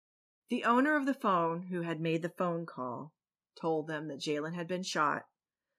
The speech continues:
that Jalen and her son were both lying on the ground, and the owner of the phone provided the address of the apartment complex where this had happened.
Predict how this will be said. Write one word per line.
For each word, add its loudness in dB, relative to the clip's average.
that 2
Jalen 2
and -2
her -2
son -2
were 0
both 0
lying 0
on -2
the -2
ground, 0
and 2
the 2
owner 2
of 2
the -4
phone -2
provided -2
the 0
address -2
of -4
the -2
apartment -2
complex -8
where -4
this -8
had -8
happened. -4